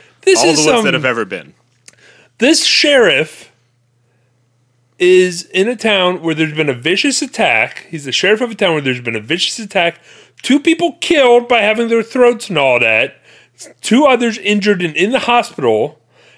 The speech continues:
Speaker 1: It's within the first twelve hours of this grisly crime, and he's going to talk to three people who are no way connected. Who voted for this sheriff? I think he should be recalled. He's a terrible sheriff.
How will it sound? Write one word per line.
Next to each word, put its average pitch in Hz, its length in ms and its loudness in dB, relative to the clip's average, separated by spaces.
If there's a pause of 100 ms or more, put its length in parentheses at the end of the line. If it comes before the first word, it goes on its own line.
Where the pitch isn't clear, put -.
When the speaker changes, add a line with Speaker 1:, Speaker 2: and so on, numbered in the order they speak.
(100)
Speaker 1:
It's 143 280 -4
within 170 460 -2
the 233 100 2
first 196 400 0
twelve 226 380 2
hours 196 440 2
of 151 160 -6
this 123 180 -4
grisly 196 420 -2
crime, 165 560 0
and 143 180 -4
he's 208 240 -2
going 226 220 2
to 226 80 -2
talk 196 240 0
to 143 100 -4
three 208 280 2
people 220 500 0 (320)
who 196 180 4
are 151 140 4
no 147 540 2
way 208 160 2
connected. 135 640 -4 (920)
Who 285 300 4
voted 214 420 2
for 170 100 0
this 131 180 0
sheriff? 101 640 -2
I 208 160 2
think 190 160 0
he 160 80 -2
should 160 160 -4
be 135 80 0
recalled. 120 720 -2 (340)
He's 170 100 -14
a 147 80 -4
terrible 170 520 -2
sheriff. 95 580 -8